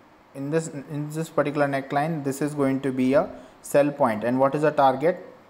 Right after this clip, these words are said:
From here, let's say one zero one five, it has gone up to one zero three zero, right? So fifteen points it has gone up, fifteen rupees. So from here,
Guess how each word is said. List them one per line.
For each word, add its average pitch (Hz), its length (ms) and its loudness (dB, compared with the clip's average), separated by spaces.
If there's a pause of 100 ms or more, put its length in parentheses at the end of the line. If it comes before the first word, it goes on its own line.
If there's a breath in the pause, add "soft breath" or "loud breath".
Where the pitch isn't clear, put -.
(400)
From 143 260 0
here, 143 380 4 (260)
let's 135 200 2
say 160 80 2
one 143 180 4
zero 156 300 4
one 143 220 2
five, 151 240 2
it 147 80 -2
has 139 160 4
gone 139 240 4
up 135 200 -2
to 202 220 2 (1300)
one 131 180 -2
zero 160 340 2 (360)
three 156 160 2
zero, 139 260 2
right? 147 260 0 (480 loud breath)
So 175 280 2
fifteen 196 580 0
points 160 380 2
it 143 100 0
has 139 160 4
gone 123 240 2
up, 113 80 -2
fifteen 139 300 -6
rupees. 120 360 -4
So 143 220 2
from 143 300 0
here, 143 320 2